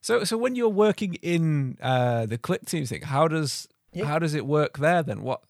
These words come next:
Speaker 1: how do you actually, like, what's the process of making a game in there,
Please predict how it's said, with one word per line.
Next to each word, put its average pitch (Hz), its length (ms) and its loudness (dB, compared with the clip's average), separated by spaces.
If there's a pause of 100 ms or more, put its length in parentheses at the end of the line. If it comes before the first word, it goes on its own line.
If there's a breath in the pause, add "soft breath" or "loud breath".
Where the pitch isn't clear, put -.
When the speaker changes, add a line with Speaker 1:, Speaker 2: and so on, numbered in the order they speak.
Speaker 1:
how 147 180 2
do 143 120 -2
you 147 100 2
actually, 120 760 -4 (120)
like, 123 140 -6
what's - 200 -4
the 151 80 -4
process 143 720 -2
of 123 120 -8
making 127 340 -4
a 107 40 -8
game 127 340 -4
in - 140 -12
there, - 180 -18